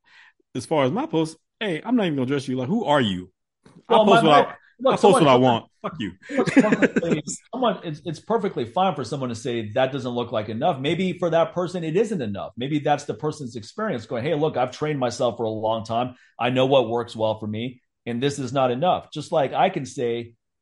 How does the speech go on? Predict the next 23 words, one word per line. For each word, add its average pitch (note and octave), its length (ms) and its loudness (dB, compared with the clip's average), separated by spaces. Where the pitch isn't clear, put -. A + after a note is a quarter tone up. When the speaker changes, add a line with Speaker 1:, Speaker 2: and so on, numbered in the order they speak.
Speaker 2:
"I've B2+ 160 2
trained C#3+ 240 -2
myself B2 400 -2
for B2 80 -6
a A2 60 -2
long A2 260 -6
time. A#2+ 280 -6
I A2 100 -6
know A#2 200 -2
what A#2 260 -4
works A2+ 220 -6
for A2+ 100 -12
me. A#2 260 -6
That's B2 320 -2
too A3+ 160 -2
much. - 520 -6
That's A#2 180 -6
gonna, C#3 200 -4
that's C3+ 200 -2
gonna D#3 180 0
detract D#3+ 640 -8
from G2 120 -8
me." D#2+ 220 -16